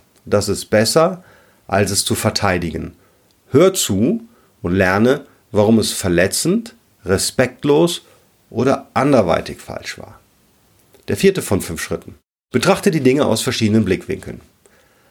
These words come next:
Eine Möglichkeit, Voreingenommenheit, Vorurteile oder Ungerechtigkeit besser zu verstehen, besteht darin, auf eine andere Perspektive als die eigene zu hören. Du könntest im Meeting sicherstellen,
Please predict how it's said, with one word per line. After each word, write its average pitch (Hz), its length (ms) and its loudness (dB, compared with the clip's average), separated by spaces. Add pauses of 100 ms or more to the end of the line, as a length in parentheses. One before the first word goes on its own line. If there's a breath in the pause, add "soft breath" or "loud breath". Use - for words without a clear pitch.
(200 soft breath)
Eine 196 180 4
Möglichkeit, 98 720 0 (260)
Voreingenommenheit, 90 1300 0
Vorurteile 85 880 0
oder 107 300 -2
Ungerechtigkeit 117 800 2
besser 135 240 -2
zu 123 120 -2
verstehen, 98 540 -2 (360 loud breath)
besteht 120 320 0
darin, 104 280 2
auf 120 140 0
eine 117 200 2
andere 135 220 2
Perspektive 135 760 0
als - 180 -2
die - 100 0
eigene 90 320 -4
zu - 180 -4
hören. 85 280 -6 (1080 soft breath)
Du 107 140 -10
könntest 180 320 0
im 120 100 6
Meeting 156 280 4
sicherstellen, 160 840 0